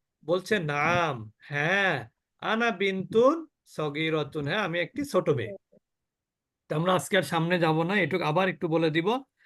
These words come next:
কারো কোনো প্রশ্ন থাকলে শেষে বলবেন, আমি প্রশ্ন উত্তর দিব ইনশাল্লাহ। তাহলে এখানে আমরা প্রশ্ন করেছিলাম, এটা একটা নমুনা দেয়া হয়েছে। হাল আনতা মুআল্লিমুন, তুমি কি একজন শিক্ষক?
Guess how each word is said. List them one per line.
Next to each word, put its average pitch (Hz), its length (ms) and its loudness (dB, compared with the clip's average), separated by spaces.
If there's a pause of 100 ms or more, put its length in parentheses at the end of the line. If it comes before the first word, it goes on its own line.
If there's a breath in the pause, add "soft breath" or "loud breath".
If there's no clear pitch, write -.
(220 soft breath)
কারো 170 200 0
কোনো 180 180 -2
প্রশ্ন 175 360 -2
থাকলে 185 280 -2
শেষে - 340 0
বলবেন, 170 380 2
আমি 170 260 -2
প্রশ্ন 156 360 -4
উত্তর 143 280 -2
দিব 123 220 -6
ইনশাল্লাহ। 110 420 -8 (580 soft breath)
তাহলে 185 220 4
এখানে 220 240 2
আমরা 220 220 4
প্রশ্ন 208 360 -2
করেছিলাম, 220 640 0
এটা 196 220 -2
একটা 196 140 0
নমুনা 190 440 0
দেয়া 185 260 4
হয়েছে। 202 460 0 (380)
হাল 175 220 -2
আনতা 208 400 0
মুআল্লিমুন, 226 760 0
তুমি 185 240 -6
কি 196 100 0
একজন 196 280 0
শিক্ষক? 233 640 -2